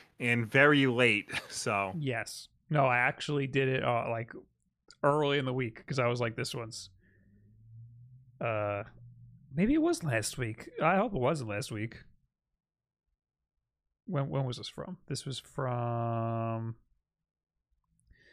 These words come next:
Speaker 2: please don't play on my phone. Five days ago. Oh, yeah, baby. We're good.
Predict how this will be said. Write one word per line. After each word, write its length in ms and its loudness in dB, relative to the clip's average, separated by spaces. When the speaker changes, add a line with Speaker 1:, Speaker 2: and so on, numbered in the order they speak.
Speaker 2:
please 180 -2
don't 220 -4
play 180 -6
on 120 -8
my 100 -12
phone. 280 -10
Five 280 6
days 240 2
ago. 480 0
Oh, 280 4
yeah, 240 2
baby. 360 2
We're 140 0
good. 420 -2